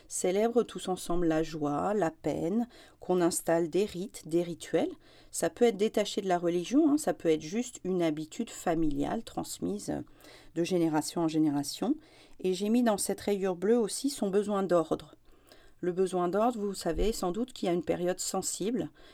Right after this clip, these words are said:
qui commence à partir de dix-huit mois, où l'enfant veut contrôler, euh, la, le placement des choses, les mettre en petits trains, les mettre par couleur, les trier. Donc cette période sensible de l'ordre, je l'ai mis dans son besoin de sens,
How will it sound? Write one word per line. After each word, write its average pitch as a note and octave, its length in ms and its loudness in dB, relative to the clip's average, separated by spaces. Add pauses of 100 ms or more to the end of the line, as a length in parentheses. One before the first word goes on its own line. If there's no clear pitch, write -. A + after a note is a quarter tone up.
(120)
qui - 120 -16
commence E3+ 440 -2
à D#3 40 0
partir F3 420 -4
de E3 120 -4
dix-huit D3+ 400 -4
mois, D#3+ 280 2 (420)
où B3 280 2
l'enfant F#3+ 460 2
veut A3+ 220 8
contrôler, F#3+ 760 2
euh, D#3+ 100 2 (180)
la, D#3 560 0
le E3+ 140 -2
placement F3+ 540 0
des F3+ 120 0
choses, D#3+ 480 -2
les D3+ 80 0
mettre D#3 260 -2
en D#3 60 0
petits - 220 -8
trains, D3+ 320 -2
les E3+ 100 0
mettre D#3 180 0
par - 160 -8
couleur, E3+ 460 0
les E3 120 0
trier. D3+ 420 -4 (480)
Donc E3+ 140 -4
cette G3+ 200 0
période G#3 320 0
sensible G3+ 420 -2
de F#3 80 2
l'ordre, F#3+ 320 2
je F#3+ 80 -2
l'ai F3 200 2
mis G#3 300 -2
dans F#3 200 -2
son - 220 -4
besoin F3+ 320 -2
de F3 120 -2
sens, - 600 -4